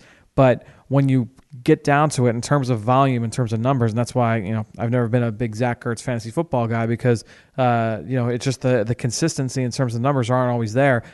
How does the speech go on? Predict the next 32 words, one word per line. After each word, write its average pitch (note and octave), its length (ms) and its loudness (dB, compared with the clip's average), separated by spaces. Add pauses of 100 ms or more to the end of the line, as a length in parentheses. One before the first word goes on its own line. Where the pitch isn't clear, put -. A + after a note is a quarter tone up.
(100)
He's C3 200 2
always D3 380 8
prone D3+ 460 2
to B2 120 0
have C3 300 2
the A#2+ 80 -2
matchup, B2 420 -2
you B2+ 80 -2
know, B2 60 0
the B2 60 0
game C3 220 0
like B2 120 -2
he B2 80 -4
did A#2+ 180 0
last B2+ 320 0
year B2 100 0
against A#2+ 180 -2
Washington B2 440 -2
in A2+ 80 -2
Week A#2+ 140 -2
sixteen, C#3 480 -6
where, A2+ 220 -4 (280)
uh, A2+ 200 -4
he A2 100 -4
set B2+ 220 -2
the B2 80 -6
record B2 280 -2
for A#2 180 -4
receptions A2+ 560 -6
in A2 60 -4
a G#2+ 60 -6
game. B2 340 -2